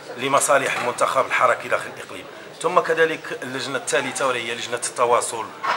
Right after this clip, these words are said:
والتكوين، هو أنه نريد أن نكون المستشار الحركي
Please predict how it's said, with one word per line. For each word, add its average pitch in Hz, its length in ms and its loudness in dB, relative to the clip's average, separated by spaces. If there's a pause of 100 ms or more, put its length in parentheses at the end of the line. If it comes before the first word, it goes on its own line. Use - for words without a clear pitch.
والتكوين، - 540 -4 (300)
هو 123 80 -2
أنه 135 600 2
نريد 131 400 0
أن 127 280 -2
نكون 127 640 2 (380)
المستشار 127 560 2
الحركي 117 580 2